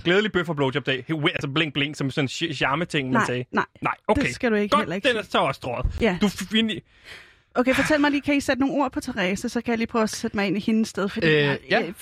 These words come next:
Speaker 2: fra mit eget perspektiv,
Speaker 1: Ja.
Speaker 2: der bliver det simpelthen for svært at, at komme i nærheden af dig
Speaker 1: I lige måde.
Speaker 2: overhovedet. Ja.
Speaker 3: Therese er en
Speaker 1: Lad os lige høre,
Speaker 3: selv-
Speaker 1: hvordan Therese er, for det ved jeg faktisk heller ikke.
Speaker 2: Hold kæft,
Speaker 3: Therese-
Speaker 2: mand. Hvorfor vil du så på date med hende?
Speaker 1: Fordi hun
Speaker 3: Therese-
Speaker 1: ringer ind og, og,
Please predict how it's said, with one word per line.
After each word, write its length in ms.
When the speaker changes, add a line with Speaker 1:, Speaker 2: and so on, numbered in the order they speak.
Speaker 2:
fra 140
mit 140
eget 200
perspektiv, 460
Speaker 1:
Ja. 60
Speaker 2:
der 120
bliver 160
det 100
simpelthen 360
for 140
svært 420
at, 300
at 120
komme 200
i 40
nærheden 340
af 80
dig 180
Speaker 1:
I 40
lige 140
måde. 120
Speaker 2:
overhovedet. 300
Ja. 80
Speaker 3:
Therese 520
er 200
en 160
Speaker 1:
Lad 100
os 80
lige 100
høre, 80
Speaker 3:
selv- 100
Speaker 1:
hvordan 140
Therese 300
er, 80
for 80
det 140
ved 120
jeg 120
faktisk 280
heller 160
ikke. 180
Speaker 2:
Hold 200
kæft, 280
Speaker 3:
Therese- 120
Speaker 2:
mand. 140
Hvorfor 220
vil 140
du 60
så 140
på 140
date 180
med 60
hende? 180
Speaker 1:
Fordi 200
hun 120
Speaker 3:
Therese- 120
Speaker 1:
ringer 140
ind 120
og, 120
og, 340